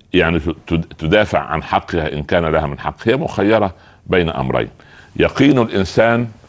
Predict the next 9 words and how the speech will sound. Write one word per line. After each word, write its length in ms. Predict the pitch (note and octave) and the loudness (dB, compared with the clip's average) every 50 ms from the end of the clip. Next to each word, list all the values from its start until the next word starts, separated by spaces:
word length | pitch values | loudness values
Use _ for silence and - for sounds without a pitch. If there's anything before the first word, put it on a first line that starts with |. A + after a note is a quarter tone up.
| - - - - - _ _ - | -20 -20 -20 -20 -20 _ _ -2
أن 500 | F#2+ G2+ G2+ G2 G2 F#2+ F#2+ F#2+ F#2+ G2 - - | 0 0 0 0 0 0 0 0 0 -2 0 0
رزقه 400 | F#2 G#2+ A2 - - - F2+ F#2 | 2 2 2 0 0 -2 -2 -2
في 60 | E2 | -2
السماء، 460 | D#2+ - - E2+ D2+ D2+ D#2 C2+ - - _ - | -6 -4 -2 -2 -2 -2 -2 -6 -6 -8 _ -10
ليس 400 | C2 D2+ F2+ G#2 A2+ G#2+ - G2+ | -4 0 2 2 2 2 2 0
في 200 | F#2+ E2+ G2 F2 | 0 0 -2 -2
خزانة 380 | - F#2 F2 E2+ G#2 G2+ F#2+ - | 0 0 2 2 2 0 0 -2
البنك 300 | F2+ E2 F2 G2+ F#2+ F2+ | -2 0 0 0 0 0
المركزي، 560 | F#2+ E2 D#2+ E2 D#2+ - F#2+ F2+ F2+ F#2+ F#2+ | -2 -2 -2 -2 -2 0 0 0 0 0 -4